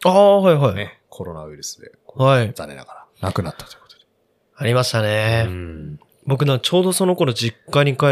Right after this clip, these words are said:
Speaker 1: ってて、で、ちょうどやっぱ親世代だとやっぱ志村けんってやっぱこう、スターですよね。
Speaker 2: そうだよね。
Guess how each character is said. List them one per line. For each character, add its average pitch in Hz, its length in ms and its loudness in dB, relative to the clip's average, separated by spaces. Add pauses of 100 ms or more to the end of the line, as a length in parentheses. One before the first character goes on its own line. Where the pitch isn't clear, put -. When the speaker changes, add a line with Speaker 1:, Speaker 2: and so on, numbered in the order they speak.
Speaker 1:
っ 117 40 -2
て - 280 -8
て、 98 420 -2 (1500)
で、 127 100 -2
ち - 120 -2
ょ 143 40 2
う - 20 4
ど 147 80 4
や 156 60 4
っ - 40 -4
ぱ - 160 -2 (240)
親 170 240 2
世 247 140 2
代 170 180 2
だ 110 100 0
と 110 120 -4
や 110 60 -2
っ - 60 -16 (240)
ぱ 104 120 -10
志 - 260 -2
村 139 400 2
け 139 200 0
ん 113 240 -2
っ - 680 -20
て 139 80 0
や 131 60 2
っ - 20 -18
ぱ - 100 -6
こ 101 240 -6
う、 - 40 -20 (240)
ス - 180 -8
タ 180 220 2
ー - 20 2
で 107 140 -4
す - 480 -10
よ 87 120 -6
ね。 90 200 -6
Speaker 2:
そ 90 220 -4
う 85 40 -8
だ 78 80 -10
よ 71 60 -16 (100)
ね。 85 300 -10